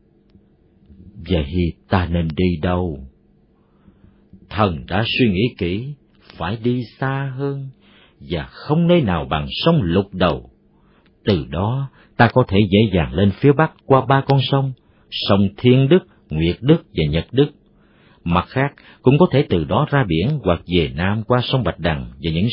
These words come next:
sông nhánh chằng chịt ở miền biển." Bình Chương nói cũng phải, ta có cung hành tại Bình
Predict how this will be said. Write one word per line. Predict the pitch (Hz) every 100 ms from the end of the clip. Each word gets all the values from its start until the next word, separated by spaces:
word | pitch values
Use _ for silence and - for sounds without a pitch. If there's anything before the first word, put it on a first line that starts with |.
| -
sông | 113 110
nhánh | 147 185 -
chằng | 101 85 65
chịt | - 90
ở | 80
miền | 113 90 65
biển." | 73 78 117 131 _ _ _ _ _ _ _ - _ -
Bình | 95 90 65 67 -
Chương | 113 98 85
nói | 95 120 104 -
cũng | 98 110
phải, | - 87 95 127 107 80 - _ _ _ - _
ta | 107 104 104
có | 117 -
cung | 110 101
hành | 73 87 69 60 60 -
tại | 80 85 92 90 82
Bình | 87 69